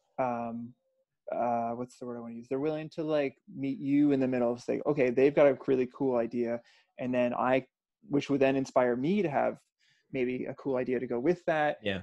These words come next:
Speaker 1: And then it all just, like, it works really well together. And that's really fun because then you can just create something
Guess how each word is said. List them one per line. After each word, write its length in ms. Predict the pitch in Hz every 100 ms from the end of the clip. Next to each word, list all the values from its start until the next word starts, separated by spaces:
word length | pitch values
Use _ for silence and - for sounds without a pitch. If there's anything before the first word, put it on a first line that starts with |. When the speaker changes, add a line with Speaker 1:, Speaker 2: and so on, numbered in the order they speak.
| -
Speaker 1:
And 180 | 135 135
then 120 | 139
it 20 |
all 180 | 143 139
just, 180 | 135 127
like, 160 | - 82
it 80 |
works 500 | 127 127 135 123 -
really 160 | 135 123
well 140 | 117
together. 260 | 127 139 143
And 180 | 139 139
that's 200 | 143 180
really 200 | 170 143 -
fun 500 | 151 165 131 131 127
because 580 | 131 131 131 127 123 - _ _ _ _ _
then 200 | 139 135
you 160 | 139 139
can 460 | - 131 127 120 -
just 420 | - 123 120 - _ _ -
create 420 | - 135 135 -
something 360 | 139 131 127